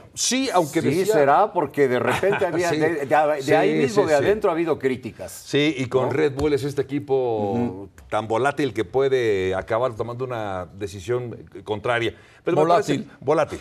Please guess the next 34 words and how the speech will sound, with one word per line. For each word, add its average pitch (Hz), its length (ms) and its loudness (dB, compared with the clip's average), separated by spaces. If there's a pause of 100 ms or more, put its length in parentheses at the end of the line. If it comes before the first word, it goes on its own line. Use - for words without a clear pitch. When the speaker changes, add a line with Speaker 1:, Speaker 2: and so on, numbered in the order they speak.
Speaker 1:
muy 180 220 0
volátil 294 380 2
tal 220 140 0
cual. 151 220 -4 (260)
Es 110 100 -8
un 294 60 0
Speaker 2:
Ujú. 311 80 -4
Speaker 1:
equipo - 340 -8
que 180 160 0
necesitaba 139 580 -4
estas 196 220 -4
asideras, 120 500 -6
me 107 80 -10
parece. 110 300 -8
Checo 175 240 -2
también 156 220 -4
lo 156 80 -6
necesitaba 104 640 -6
para 107 200 -2
tener 156 220 -4
el 139 100 -4
argumento 120 480 -2
de 113 60 2
"me 101 160 -6
quedo 151 240 -2
un 139 160 -6
año 135 220 -6
más 135 180 -10
porque 110 240 -10
soy 123 200 -8
el 117 100 -12
subcampeón 101 500 -10
del 107 140 -6
mundo". 170 320 0